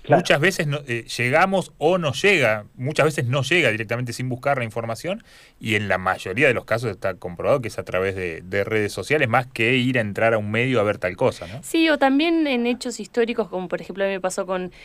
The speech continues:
Speaker 3: el fallecimiento de Maradona, fui a
Speaker 2: Ujú.
Speaker 3: determinados
Speaker 2: Claro.
Speaker 3: fotógrafos a ver cómo habían
Speaker 1: Claro.
Speaker 3: retratado
Speaker 2: Mm.
Speaker 3: el, el, bueno, lo que fue el acto ahí en Casa Rosada de, tras el fallecimiento de Maradona, ¿no? Cómo determinado fotógrafo,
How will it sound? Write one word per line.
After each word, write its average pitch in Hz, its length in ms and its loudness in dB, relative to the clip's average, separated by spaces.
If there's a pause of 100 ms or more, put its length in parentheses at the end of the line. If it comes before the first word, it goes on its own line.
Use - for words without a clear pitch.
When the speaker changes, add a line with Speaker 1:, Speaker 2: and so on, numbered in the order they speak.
(180)
Speaker 3:
el 185 80 -6
fallecimiento 185 720 -2
de 185 140 2
Maradona, 208 640 2
fui 254 240 -2
a 262 60 6
Speaker 2:
Ujú. 240 60 6
Speaker 3:
determinados 220 600 2
Speaker 2:
Claro. - 240 2
Speaker 3:
fotógrafos 254 500 2
a 220 80 0
ver 240 180 2
cómo 262 260 2
habían 254 260 6
Speaker 1:
Claro. 226 120 -4
Speaker 3:
retratado 233 880 0
Speaker 2:
Mm. 120 120 -6 (260)
Speaker 3:
el, 190 640 -4
el, 175 800 -6 (100)
bueno, 196 240 2
lo 175 140 0
que 185 80 -8
fue 208 220 -2
el 208 100 0
acto 208 360 0
ahí 185 260 0
en 180 120 -4
Casa 175 300 -4
Rosada 185 560 2
de, 156 420 -6 (340)
tras 175 200 -2
el 151 400 -8
fallecimiento 180 540 -2
de 185 60 4
Maradona, 165 440 2
¿no? 185 160 -2
Cómo 262 300 6
determinado 226 640 2
fotógrafo, 254 720 2